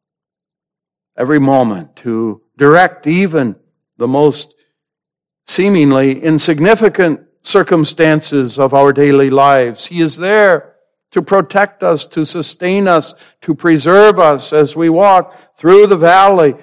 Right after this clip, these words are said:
of the shadow of death. Yea, he is there to cause all things to work together unto our good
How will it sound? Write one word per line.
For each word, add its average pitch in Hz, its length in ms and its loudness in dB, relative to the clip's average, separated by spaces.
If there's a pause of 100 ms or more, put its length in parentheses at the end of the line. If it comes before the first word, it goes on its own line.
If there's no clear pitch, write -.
(180)
of 143 240 2
the 147 80 -2
shadow 180 520 0
of 131 140 -4
death. 180 520 0 (340)
Yea, 180 340 2
he 165 180 -6
is 131 220 -2
there 151 320 4
to 143 300 -4
cause 147 540 -2 (220)
all 240 360 4
things 117 540 -8
to 143 180 -12
work 147 400 -6
together 139 580 -2 (260)
unto 147 400 -4
our 127 280 0
good 117 500 -6